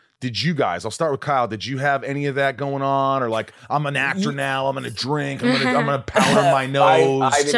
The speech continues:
Speaker 2: I
Speaker 3: Justin
Speaker 2: didn't
Speaker 1: I'm gonna
Speaker 2: start
Speaker 1: be a
Speaker 3: Bieber.
Speaker 1: dick."
Speaker 2: <laughs> I didn't start drinking 'cause I was an actor. But no, I, uh, I, yeah, I mean, I,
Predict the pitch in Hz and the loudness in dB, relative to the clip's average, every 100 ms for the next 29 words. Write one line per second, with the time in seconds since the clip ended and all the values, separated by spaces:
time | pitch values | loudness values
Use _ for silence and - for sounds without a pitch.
0 | - 131 165 151 156 - - 208 202 202 | 2 2 4 4 4 4 4 4 4 4
1 | - 139 - - 180 160 190 180 220 - | 4 0 -4 -12 -12 -10 -10 -12 -4 0
2 | 185 - 190 - 170 139 143 135 113 120 | 0 2 0 2 2 2 -2 -4 -4 0
3 | 117 113 104 104 120 98 87 95 120 107 | 2 0 -4 -4 -4 -4 -2 0 2 2
4 | 113 127 120 110 107 - 107 110 - _ | 2 4 4 2 0 0 0 0 -4 _
5 | - 147 190 113 92 127 123 - 127 139 | -8 0 2 2 -2 -4 -6 -4 -2 0
6 | 139 143 135 | -2 -4 -8